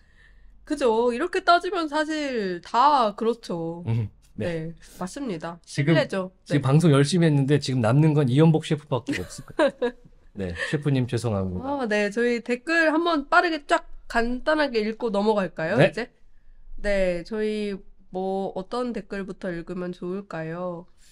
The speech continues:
Speaker 1: 어, 네. 디-
Speaker 2: 어지간한 거는 하나씩 한 번씩 다 읽었는데
Speaker 1: 네.
Speaker 2: 혹시 이제 보시는 분들 중에 궁금하신 점이 있거나
Speaker 1: 아, 네, 네.
Speaker 2: 비티씨를 진짜 이제 도예리 기자 갖고 있는지가 궁금하시다.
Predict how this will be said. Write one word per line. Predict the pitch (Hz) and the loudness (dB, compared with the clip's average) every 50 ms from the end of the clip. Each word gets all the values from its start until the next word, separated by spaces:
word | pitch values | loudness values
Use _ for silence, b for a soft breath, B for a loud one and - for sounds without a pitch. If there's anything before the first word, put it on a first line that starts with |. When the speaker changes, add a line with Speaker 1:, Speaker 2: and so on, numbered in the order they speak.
| b b - _ _ _ _ _ - | b b -20 _ _ _ _ _ -12
Speaker 1:
어, | - 180 180 180 180 175 175 175 175 175 175 175 170 | -10 -8 -6 -6 -6 -6 -6 -8 -8 -8 -10 -10 -10
네. | 175 165 160 160 160 156 156 156 - - | -10 -10 -10 -8 -10 -12 -14 -16 -16 -12
디- | - 214 208 196 - _ _ _ _ _ _ _ | -10 -10 -10 -10 -12 _ _ _ _ _ _ _
Speaker 2:
어지간한 | - 92 104 139 135 139 139 139 135 139 131 | -8 -8 -6 -2 2 2 2 4 2 2 0
거는 | 117 123 123 123 117 | 0 0 0 0 2
하나씩 | 127 180 190 185 - - 165 | 2 2 2 2 2 0 0
한 | 151 226 220 | 2 2 2
번씩 | 208 190 - | 2 2 2
다 | - | 2
읽었는데 | 127 107 110 123 131 139 139 123 120 113 117 131 160 143 95 80 - - | 0 2 2 2 2 2 4 4 2 2 4 4 4 4 2 0 -4 -6
Speaker 1:
네. | 214 233 214 190 170 160 156 156 - - - | -2 -2 0 0 -2 -4 -8 -12 -8 -2 0
Speaker 2:
혹시 | 240 220 - - 247 233 226 214 | 0 2 2 2 2 4 4 4
이제 | 165 143 143 156 151 | 4 4 4 4 4
보시는 | 135 139 151 170 196 202 190 | 6 6 6 6 6 6 6
분들 | 185 185 170 160 | 6 4 4 2
중에 | - 160 156 160 156 | 2 2 4 4 4
궁금하신 | 156 - 139 156 160 214 214 202 196 - - 185 | 4 4 4 6 6 6 6 6 6 6 4 2
점이 | 156 165 156 151 123 | 4 4 4 4 4
있거나 | 104 - - 127 120 110 95 92 98 107 117 101 - | 2 0 0 0 0 2 2 0 2 2 2 0 2
Speaker 1:
아, | 220 220 247 277 302 320 302 226 | 2 2 2 2 2 0 0 0
네, | 226 240 240 214 | 0 0 -2 -2
네. | 185 190 180 | -2 -2 0
Speaker 2:
비티씨를 | 170 180 175 - 180 175 165 160 160 | 2 2 2 4 4 4 6 6 4
진짜 | 151 - 127 135 131 - 156 151 147 147 139 | 4 2 0 0 2 4 6 8 8 8 6
이제 | 120 120 113 131 123 | 4 0 -2 -2 -2
도예리 | - 127 131 139 139 139 | 2 4 4 4 4 4
기자 | 135 131 135 143 | 4 2 2 0
갖고 | 139 123 113 - 143 127 | 0 -2 -4 0 0 2
있는지가 | 120 120 120 120 110 120 123 123 127 117 | 2 2 2 2 0 -2 -2 -2 -2 -2
궁금하시다. | - - 127 123 135 135 131 117 110 - - - 98 95 101 107 107 104 90 80 | -2 -2 0 2 2 2 2 2 0 -2 -4 -6 -4 -2 -2 -2 -2 -4 -6 -8